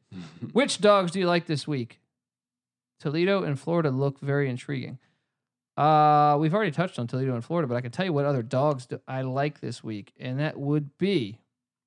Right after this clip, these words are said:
Speaker 2: I'm gonna go Tulane on Friday. I don't know how much I like it, but I'm gonna go, actually, you know what I do like, and this is not part of my six-pack? I like North Carolina plus the eighteen.
Speaker 1: Hmm.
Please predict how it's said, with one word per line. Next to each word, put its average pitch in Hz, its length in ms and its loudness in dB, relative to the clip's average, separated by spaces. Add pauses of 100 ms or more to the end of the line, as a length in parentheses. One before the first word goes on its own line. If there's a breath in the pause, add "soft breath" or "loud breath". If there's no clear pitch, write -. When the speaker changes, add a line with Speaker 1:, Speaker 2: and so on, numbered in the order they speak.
(840)
Speaker 2:
I'm 156 60 -4
gonna 220 100 -4
go 196 120 -2
Tulane 127 380 -4
on 120 100 -2
Friday. 127 340 -4 (1040)
I - 60 -8
don't 139 80 -4
know 131 60 -2
how 127 80 0
much 120 160 -4
I 110 80 -4
like 127 260 -4
it, - 80 -14 (160)
but 143 260 -8
I'm 208 180 4
gonna 302 100 -6
go, 226 180 2
actually, 185 280 0
you 156 80 -2
know 202 60 2
what 233 120 -2
I 147 80 -2
do 165 180 2
like, 208 220 -2
and 139 100 -4
this 143 140 -4
is 131 100 -4
not 156 220 0
part 175 160 0
of 165 40 -6
my 160 80 -4
six-pack? 175 560 -4 (480)
I 175 120 4
like 208 200 4
North 165 200 0
Carolina 147 360 0
plus 131 220 -4
the 127 140 -4
eighteen. 117 400 -6 (880)
Speaker 1:
Hmm. 107 260 -4